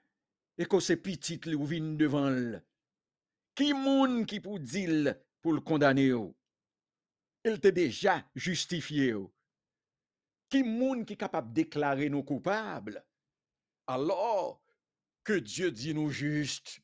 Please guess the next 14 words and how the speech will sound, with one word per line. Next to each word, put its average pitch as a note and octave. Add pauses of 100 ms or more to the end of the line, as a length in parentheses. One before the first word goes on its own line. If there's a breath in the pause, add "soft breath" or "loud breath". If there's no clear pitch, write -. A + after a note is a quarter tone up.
(3500)
Il B2+
importe B2+
également A#2+
de G#2+
réaliser A2+ (1400)
que -
le G#2+
fait C3+
d'être C3
délivré B2+
de A#2+
la A#2
condamnation A#2+
divine, A#2